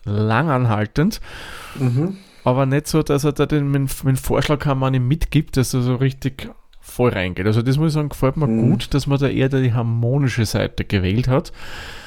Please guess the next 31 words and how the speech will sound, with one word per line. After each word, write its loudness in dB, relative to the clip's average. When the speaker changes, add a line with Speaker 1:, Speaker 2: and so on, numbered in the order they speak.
Speaker 1:
Und 2
da 2
gebe 0
ich 0
ihm -2
auch 0
neun 2
Punkte, 0
weil 2
ich -4
muss 0
sagen, 0
der 2
gefällt 0
mir 2
wirklich 0
gut, 0
bis 0
auf 2
ein 4
Speaker 2:
Mhm. -6
Speaker 1:
paar 2
Kleinigkeiten, -2
aber 2
das 0
ist, -2
wie 2
du 2
sagst, -2
Jammern 2
auf -4